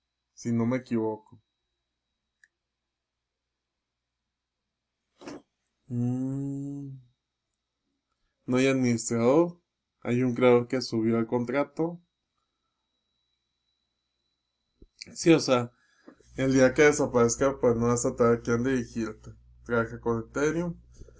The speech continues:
Y bueno, básicamente de eso se trata. Entonces, no pierdas la cabeza por el proyecto. Miren, mi objetivo es simple,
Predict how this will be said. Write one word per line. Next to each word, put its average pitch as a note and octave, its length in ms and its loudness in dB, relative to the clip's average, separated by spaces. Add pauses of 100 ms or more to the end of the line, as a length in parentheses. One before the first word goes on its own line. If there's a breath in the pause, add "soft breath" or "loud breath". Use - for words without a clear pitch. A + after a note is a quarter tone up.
(180 soft breath)
Y D#3+ 60 -2
bueno, D#3+ 320 6
básicamente D#3 800 0
de A#2+ 180 4
eso C#3+ 200 -2
se B2+ 160 -4
trata. A2+ 440 -6 (1040)
Entonces, C#3 540 0
no D3 340 0
pierdas D3+ 380 4
la C#3 140 0
cabeza A#2+ 400 -2
por B2 120 0
el A2+ 80 0
proyecto. C#3 640 -4 (420 soft breath)
Miren, D#3 360 2
mi D#3 80 0
objetivo D#3 560 2
es F#3 120 0
simple, B2+ 760 -4